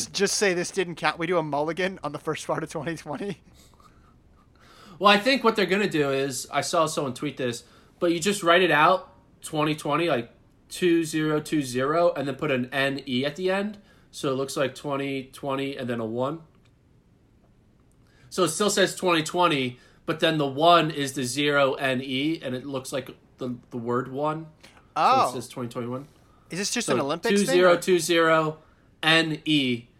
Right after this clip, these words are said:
Speaker 1: So it says twenty twenty, but it also says twenty twenty-one.
Speaker 2: Is this an Olympic thing, or is this just in life thing?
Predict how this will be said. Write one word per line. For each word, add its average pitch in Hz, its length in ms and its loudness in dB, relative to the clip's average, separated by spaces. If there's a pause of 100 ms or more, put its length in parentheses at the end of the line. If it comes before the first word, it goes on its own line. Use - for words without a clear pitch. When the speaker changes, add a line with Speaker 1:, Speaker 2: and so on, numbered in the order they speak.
(140)
Speaker 1:
So 135 340 0
it 127 80 -6
says 131 240 -2
twenty 175 260 0
twenty, 214 380 4
but 160 120 -2
it 147 40 2
also 151 320 0
says 139 160 -4
twenty 139 240 -4
twenty-one. 123 460 -6 (1080)
Speaker 2:
Is 147 140 -8
this 175 140 -6
an 180 80 -2
Olympic 156 520 -2
thing, 240 360 -8
or 147 180 -4
is 123 80 -8
this 147 220 -10
just - 340 -16
in 131 180 -12
life 123 440 -6
thing? - 200 -16